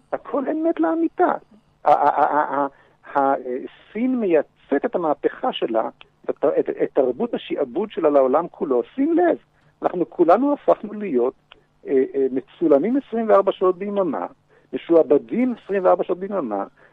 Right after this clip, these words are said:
מצרים את צעדינו, קובעים לנו אם נוכל ללכת לעבודה, לא נוכל ללכת לעבודה, כן סגר, לא סגר. עכשיו כל אחד הולך לקבל תעודה, אה, אה, אה,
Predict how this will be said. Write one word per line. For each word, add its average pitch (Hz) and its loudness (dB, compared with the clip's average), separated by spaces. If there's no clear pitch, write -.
מצרים 165 0
את 285 -4
צעדינו, 127 -2
קובעים 135 -4
לנו 254 -2
אם 233 -4
נוכל 156 -2
ללכת 202 -2
לעבודה, 143 2
לא - 2
נוכל 208 2
ללכת 190 -4
לעבודה, 139 2
כן 294 2
סגר, 135 4
לא 240 2
סגר. 175 0
עכשיו - 0
כל 269 0
אחד 226 2
הולך 214 6
לקבל 175 4
תעודה, 165 6
אה, 143 0
אה, 139 4
אה, 139 2